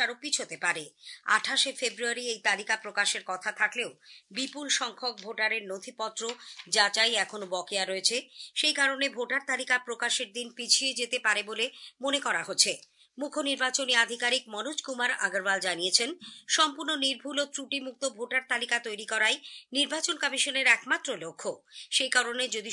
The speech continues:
সমস্ত নথিপত্রের নিষ্পত্তি সম্পূর্ণ না হয়, তাহলে প্রয়োজনে নির্বাচন কমিশনের কাছে আরও সময় চাওয়া হবে। তিনি আরও জানান, চার লক্ষ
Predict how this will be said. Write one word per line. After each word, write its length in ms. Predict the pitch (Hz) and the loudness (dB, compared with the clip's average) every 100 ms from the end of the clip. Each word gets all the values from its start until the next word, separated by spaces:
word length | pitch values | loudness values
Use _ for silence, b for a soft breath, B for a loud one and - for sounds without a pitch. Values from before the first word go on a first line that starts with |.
| - | -2
সমস্ত 300 | 233 311 - 311 | -2 -6 -4 -4
নথিপত্রের 640 | 247 233 254 247 247 262 214 | -4 -8 -6 -6 -4 -4 -2
নিষ্পত্তি 420 | 214 - 240 254 | -2 -2 -6 -2
সম্পূর্ণ 420 | - 202 175 202 196 | 0 0 -4 -8 -2
না 140 | 185 | 0
হয়, 240 | 180 196 - B B B | 2 0 -2 B B B
তাহলে 240 | - 285 285 | 4 4 4
প্রয়োজনে 480 | 285 285 277 285 294 | 0 -2 -2 0 -2
নির্বাচন 460 | 262 226 262 285 294 | -2 -2 -2 -2 -2
কমিশনের 480 | 262 226 233 208 202 | -2 2 0 0 0
কাছে 280 | 208 - 240 B B B | 2 2 0 B B B
আরও 200 | 240 262 | 4 4
সময় 340 | 277 294 285 349 | 4 0 0 0
চাওয়া 280 | 208 165 160 | 0 -2 -2
হবে। 260 | 190 165 - _ B B B | -2 -4 -8 _ B B B
তিনি 200 | 294 294 | 0 6
আরও 180 | 285 269 | 6 6
জানান, 300 | 277 262 277 277 | 2 2 2 2
চার 220 | 254 233 | 6 6
লক্ষ 220 | 226 262 | 4 -4